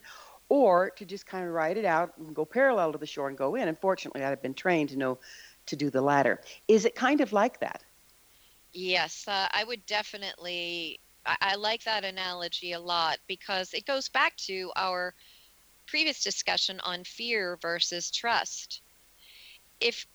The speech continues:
Speaker 2: fear paralyzes us and then we experience more resistance and we experience,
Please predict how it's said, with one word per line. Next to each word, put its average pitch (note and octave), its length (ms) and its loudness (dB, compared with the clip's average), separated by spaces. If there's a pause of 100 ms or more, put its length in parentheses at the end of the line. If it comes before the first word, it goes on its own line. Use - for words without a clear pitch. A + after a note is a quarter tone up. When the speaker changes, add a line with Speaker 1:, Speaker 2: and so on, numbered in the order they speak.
(180)
Speaker 2:
fear F4 520 -2
paralyzes F3 840 -2
us - 520 -6 (120)
and G#3 240 -4
then C#4 260 0
we B3+ 200 -6
experience G#3 640 -8
more F#3+ 180 -8
resistance G#3+ 680 -4
and F#3+ 180 -6
we F3+ 140 2
experience, F3+ 840 0